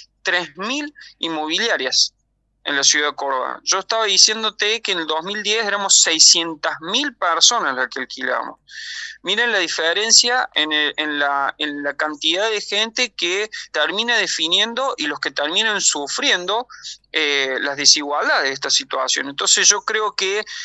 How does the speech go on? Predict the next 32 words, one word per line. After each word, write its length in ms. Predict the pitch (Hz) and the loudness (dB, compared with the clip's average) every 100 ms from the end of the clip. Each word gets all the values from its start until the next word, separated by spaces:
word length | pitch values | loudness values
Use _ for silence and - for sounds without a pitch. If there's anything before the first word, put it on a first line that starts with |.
| - - | -12 -4
es 200 | 170 170 | -2 2
necesario 520 | 175 180 170 208 202 | 4 6 6 4 0
que 120 | 185 | 0
nos 120 | 160 156 | 0 -4
unamos, 480 | 202 247 240 269 - | 0 0 2 -2 0
pero 220 | 160 156 | 0 4
sí, 300 | - 226 240 | 4 6 2
obviamente, 520 | 214 185 180 202 196 | 2 0 2 0 0
también 400 | 156 147 165 202 | 0 0 0 0
no 120 | 185 | -2
es 80 | 185 | -4
una 180 | 180 160 | -2 -2
condición 540 | 147 143 147 - 180 | -2 -4 2 4 4
excluyente 960 | 165 - 143 135 143 185 185 180 208 226 - - - - | -2 -6 -6 -2 2 2 0 -2 -4 -6 -12 -14 -14 -10
o, 220 | 165 139 - | -6 -6 -4
o 120 | 156 | -4
una 180 | 170 175 | -2 -2
condición... 800 | 165 143 143 139 - 180 190 180 - - | -4 -4 0 2 2 2 -2 -4 -14 -10
Eh, 640 | - 147 139 135 135 135 143 _ _ _ | -4 -2 0 -2 -2 -4 -6 _ _ _
em, 640 | - 139 135 135 131 131 135 - | -6 -6 -6 -8 -10 -10 -12 -6
diría, 400 | 147 156 175 170 147 - | -4 -2 0 0 0 -2
única, 640 | - 196 208 190 220 240 240 | -4 -2 0 0 0 0 0
sino 400 | - 165 180 190 | 0 0 -4 -4
que 160 | 185 | -4
creo 340 | 180 185 190 - | -2 0 -2 -2
también 540 | 151 165 180 190 220 - | -2 0 2 2 0 -6
que 100 | 147 | -4
en 80 | |
este 200 | 175 - | -4 2
sentido 640 | - 165 165 165 190 202 190 | 2 4 0 -4 -4 0 0
el 120 | 143 | 0
Estado 840 | 143 147 - 277 208 170 202 269 | -2 -4 -2 0 2 0 -2 -4